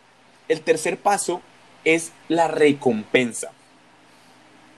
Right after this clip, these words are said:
La recompensa es lo que vas a estar pensando antes de hacer ese hábito que te cuesta implementar. Entonces, por ejemplo, no sé, a mí me encanta, eh, hacer ejercicio.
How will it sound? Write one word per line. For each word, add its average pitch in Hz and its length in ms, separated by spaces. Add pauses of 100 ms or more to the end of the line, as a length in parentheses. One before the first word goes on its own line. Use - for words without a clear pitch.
(640)
La 107 180
recompensa 156 1040
es 123 140
lo 147 160
que 143 200
vas 117 200
a 135 40
estar 147 360
pensando 156 760
antes 147 280
de 143 80
hacer 120 180
ese 123 200
hábito 143 320
que 147 80
te - 140
cuesta 139 440
implementar. 131 640 (560)
Entonces, 127 560
por 143 180
ejemplo, 139 680
no 131 140
sé, - 240 (320)
a 123 100
mí 131 140
me 143 80
encanta, 147 680 (600)
eh, 117 500 (160)
hacer 123 260
ejercicio. 143 480